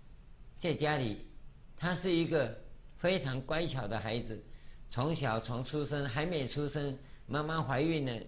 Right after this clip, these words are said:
而已啊，家道啊就开始复兴了。所以孩子一出生啊，哇，这个黄金万两，财源广进啊！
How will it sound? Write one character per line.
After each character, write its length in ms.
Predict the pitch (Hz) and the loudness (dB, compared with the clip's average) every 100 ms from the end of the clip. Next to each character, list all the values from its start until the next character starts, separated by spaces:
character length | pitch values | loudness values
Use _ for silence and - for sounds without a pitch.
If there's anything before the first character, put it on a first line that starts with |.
| - | -4
而 220 | 110 139 | 2 4
已 180 | 139 113 | 4 4
啊， 100 | 104 - - - | 0 -4 -16 -6
家 220 | - 151 | 2 2
道 240 | 151 160 127 | 4 4 4
啊 140 | 107 | 2
就 140 | 101 131 | 0 0
开 240 | 131 143 | 2 2
始 200 | - 113 | 2 0
复 180 | - 151 | -2 -2
兴 300 | - 131 123 | 0 0 0
了。 180 | 110 107 - - - - | -2 -6 -12 -12 -12 -12
所 120 | - 135 | -2 0
以 40 | |
孩 220 | 117 131 | 2 2
子 260 | 139 131 127 | 2 0 0
一 120 | 147 | 0
出 240 | - 151 | 0 0
生 260 | 139 139 135 | 0 0 0
啊， 220 | 117 110 131 | -2 -4 -4
哇， 400 | 151 127 107 107 | -2 -2 -2 -2
这 140 | 156 | 0
个 180 | 127 131 | 2 2
黄 280 | 107 123 139 | 0 0 0
金 280 | 143 147 143 | 0 -2 0
万 260 | 135 147 117 | 0 0 2
两， 220 | 110 120 | 0 0
财 180 | - 120 | 0 4
源 320 | 151 123 127 | 4 4 0
广 260 | - 107 98 | 0 -2 -2
进 300 | 156 131 | 2 2
啊！ 60 | 101 | 0